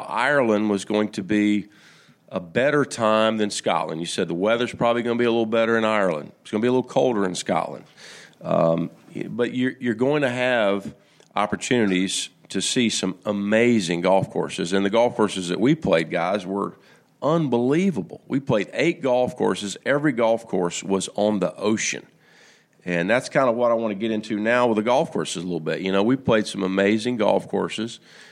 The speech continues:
Uh, let's kinda go through the trip a little bit with our listeners and let them know they can look some of this stuff up on the internet and see these golf courses. Uh,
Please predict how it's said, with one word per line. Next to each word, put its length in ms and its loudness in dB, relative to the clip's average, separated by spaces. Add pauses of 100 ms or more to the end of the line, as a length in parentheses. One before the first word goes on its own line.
(200)
Uh, 340 2
let's 180 0
kinda 220 2
go 160 2
through 220 -2
the 80 -2
trip 320 -2
a 40 -2
little 200 0
bit 240 0
with 160 -4
our 160 2
listeners 400 -2
and 100 -2
let 140 2
them 160 0
know 260 4
they 140 0
can 180 0
look 200 0
some 180 2
of 80 2
this 140 0
stuff 320 0
up 160 0
on 160 2
the 160 0
internet 560 2 (400)
and 180 0
see 220 0
these 180 2
golf 320 0
courses. 460 -2 (440)
Uh, 280 2